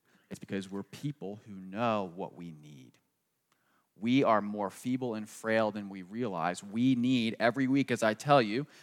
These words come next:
when I give the benediction, this is a word that's true in a world filled with words that are not true.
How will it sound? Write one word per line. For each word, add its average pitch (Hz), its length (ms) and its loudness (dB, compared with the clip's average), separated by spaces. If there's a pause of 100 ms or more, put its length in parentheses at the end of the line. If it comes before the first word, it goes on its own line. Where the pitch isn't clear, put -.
(140)
when 95 100 -8
I 95 60 -4
give 143 180 4
the 147 80 2
benediction, 131 640 2
this 143 200 2
is 151 100 -4
a 147 80 2
word 135 280 2
that's 120 220 0
true 123 460 -2 (320)
in 113 100 -6
a 95 80 -2
world 113 400 0
filled 127 360 -2
with 113 200 -8
words 104 280 -8
that 98 100 -8
are 87 120 -6
not 82 300 -6
true. - 340 -20